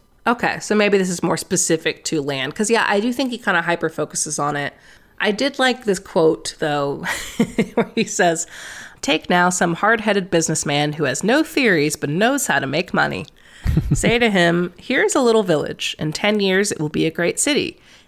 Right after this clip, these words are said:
Speaker 1: In ten years, the railroad will have taken the place of the stagecoach, the electric light of the candle. It will abound with all the machinery and improvements that so enormously multiply the effective power of labor.'" Which reminds me of, like, Kropotkin's idea of, like,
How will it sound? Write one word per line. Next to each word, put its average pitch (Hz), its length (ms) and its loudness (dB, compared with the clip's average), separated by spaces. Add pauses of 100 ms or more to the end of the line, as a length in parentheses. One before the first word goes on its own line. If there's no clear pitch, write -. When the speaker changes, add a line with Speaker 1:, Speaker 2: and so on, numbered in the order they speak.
Speaker 1:
In 143 80 -8
ten 180 240 0
years, 180 260 0
the 147 100 -2
railroad 202 460 2
will 170 100 4
have 160 120 0
taken 185 240 -2
the 160 80 -2
place 170 300 -2
of - 80 -6
the 147 60 -8
stagecoach, - 760 0 (340)
the 165 100 0
electric 185 380 -2
light 170 240 2
of - 80 -14
the - 60 -18
candle. 180 560 0 (300)
It - 80 -6
will 143 220 0
abound 214 400 2
with 165 240 -4
all 233 240 4
the 254 60 0
machinery 180 540 0
and 160 100 -2
improvements 156 600 -2
that - 140 -8
so 196 280 0
enormously 185 580 0
multiply 156 460 0
the 143 120 -4
effective 180 500 -4
power 147 340 0
of 147 200 -6
labor.'" - 360 -10 (480)
Which 208 360 0
reminds 185 320 2
me 170 100 4
of, 156 120 -2
like, - 220 -2
Kropotkin's 143 840 -2
idea 147 360 -2
of, 127 140 -4
like, 139 260 -6